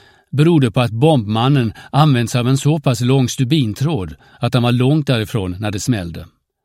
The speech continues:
En man i trettiofemårsåldern greps senare på natten, misstänkt för dådet,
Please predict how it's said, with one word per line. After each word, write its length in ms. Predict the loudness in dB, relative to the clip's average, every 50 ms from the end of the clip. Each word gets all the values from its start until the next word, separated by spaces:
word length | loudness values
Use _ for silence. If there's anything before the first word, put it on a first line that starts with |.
| _ _ _ _ _ _ _ _ _ _ _ _ _ _ _ _ _ _ _ _ _ _ _
En 200 | 0 2 4 4
man 220 | 6 4 4 4 4
i 140 | 4 2 4
trettiofemårsåldern 1120 | 2 0 2 2 0 -2 0 0 2 2 2 0 0 0 0 2 2 2 2 2 0 2
greps 300 | 2 2 2 0 0 0
senare 340 | -2 0 0 0 -2 -2 -2
på 100 | -2 -2
natten, 500 | -2 -2 -4 -6 -6 -6 -6 -6 -6 -8 -12 _ _
misstänkt 500 | 2 2 2 2 0 -2 -4 -4 -4 -2
för 80 | -4 -4
dådet, 480 | -4 -4 -6 -6 -10 -10 -14 _ -20